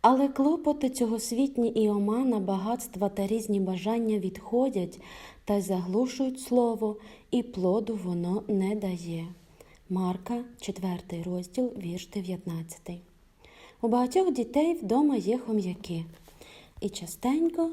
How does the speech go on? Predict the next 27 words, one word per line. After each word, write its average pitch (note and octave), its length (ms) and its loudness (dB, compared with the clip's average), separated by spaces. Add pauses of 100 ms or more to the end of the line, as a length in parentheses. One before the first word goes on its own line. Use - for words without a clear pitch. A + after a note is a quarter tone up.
(100)
їх G#3+ 420 0
поселяють A3+ 680 -4
у C4+ 80 0
клітку. E3 600 -6 (760)
Клітка D#4 400 4
в F#3+ 100 0
даному G3+ 400 4
випадку G3 500 -2
для F3+ 160 0
цієї F#3+ 400 2
тваринки F3 760 -2 (280)
є G#3 180 4
певного C4+ 640 2
роду B3+ 320 2
захистом A3 680 -2
від G3 160 -2
нещасть A3 600 -4
та G#3+ 140 -2
загибелі. E3+ 680 -6 (540)
Господар A3+ 680 0
годує, A3 600 0 (360)
піклується, A3 840 0
наливає A#3+ 560 2
водичку G3+ 500 -2
для A3 140 -2
свого A3 380 -2
улюбленця. F#3+ 640 -2